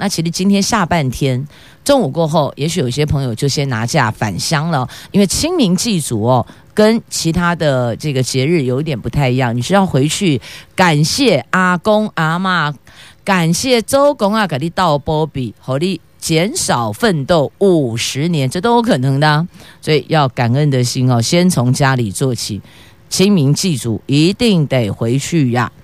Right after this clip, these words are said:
四天时间你自己调整哪一天的时间返乡。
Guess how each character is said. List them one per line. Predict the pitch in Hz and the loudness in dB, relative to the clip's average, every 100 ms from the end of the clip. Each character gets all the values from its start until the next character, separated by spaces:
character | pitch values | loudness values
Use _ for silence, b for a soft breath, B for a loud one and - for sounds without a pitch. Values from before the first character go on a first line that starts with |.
| - | -14
四 | - - 240 | -8 0 2
天 | 165 185 180 | 4 4 2
时 | - 143 | 0 -2
间 | 131 156 151 - | -2 0 0 -2
你 | 135 127 | 0 0
自 | 170 | 2
己 | 139 | 0
调 | 113 113 | 0 0
整 | 127 123 90 - | 0 -2 -4 -4
哪 | 135 131 | -2 -2
一 | 196 | -2
天 | 165 190 160 175 175 b b - | -2 0 0 0 -8 b b 0
的 | 165 127 - | 0 0 -4
时 | - 143 | -6 -4
间 | 131 170 151 135 | 0 2 2 0
返 | - - 110 | -8 -6 -6
乡。 | 104 151 139 | -4 -4 -4